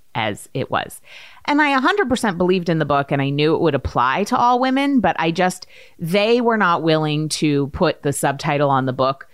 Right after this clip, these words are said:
that didn't call out moms given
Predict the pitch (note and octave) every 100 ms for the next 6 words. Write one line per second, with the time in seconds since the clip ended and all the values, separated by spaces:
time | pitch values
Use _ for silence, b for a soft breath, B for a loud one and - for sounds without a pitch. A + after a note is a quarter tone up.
0 | b b b D3+ D3+ C#3 D#3 C#3+ C3+ -
1 | - - - - C#3 C#3 B2 B2+ - C3+
2 | B2+ C3 E3 G3+ G3+ - D3+ C3 C3 B2+
3 | B2